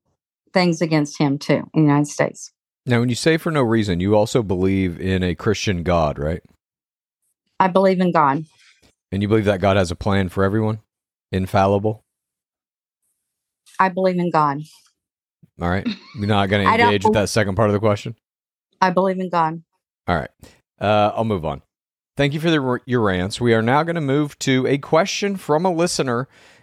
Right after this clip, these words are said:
Speaker 2: If anybody out there would like to send in a question for any of us or all of us, you just send a one minute or shorter audio clip to the necessary conversation pod at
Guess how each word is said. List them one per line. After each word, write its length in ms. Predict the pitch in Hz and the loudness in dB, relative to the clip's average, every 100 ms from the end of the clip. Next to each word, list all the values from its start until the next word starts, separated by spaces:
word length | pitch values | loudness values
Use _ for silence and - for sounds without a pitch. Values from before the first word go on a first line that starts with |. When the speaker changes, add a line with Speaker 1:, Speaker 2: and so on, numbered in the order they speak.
| _ | _
Speaker 2:
If 120 | 104 | -4
anybody 380 | 139 175 170 147 | -2 0 2 4
out 180 | 135 - | 2 2
there 140 | 131 | 0
would 100 | 120 | 2
like 160 | 104 113 | -2 -2
to 80 | 101 | -4
send 180 | 131 | -2
in 80 | 117 | -2
a 40 | 101 | -2
question 340 | 120 117 101 | -2 -2 -6
for 180 | 101 - | -8 -6
any 240 | 135 190 202 | -2 0 2
of 120 | 147 | 4
us 300 | 139 190 - | 2 2 -2
or 240 | 151 190 | 0 2
all 220 | 135 165 | 2 2
of 100 | 139 | 2
us, 280 | 110 127 - | 2 0 -4
you 140 | 110 98 | -6 -2
just 260 | 120 - | -2 -4
send 340 | - 123 120 107 | 0 0 0 0
a 140 | 101 | -2
one 280 | 98 117 180 | -2 -2 0
minute 200 | 190 196 | 0 0
or 180 | 131 160 | 0 -2
shorter 420 | - 151 127 123 | 0 0 0 0
audio 360 | 101 127 156 147 | 2 2 2 0
clip 360 | - 139 - | 0 0 -2
to 240 | - 156 127 | -2 -2 0
the 120 | 92 | 0
necessary 500 | 104 127 135 135 107 | -2 -4 -2 0 0
conversation 640 | - 123 113 - 113 104 | 0 -4 -2 -4 -4 -6
pod 300 | - 113 117 | 0 2 4
at 240 | 98 90 | 2 0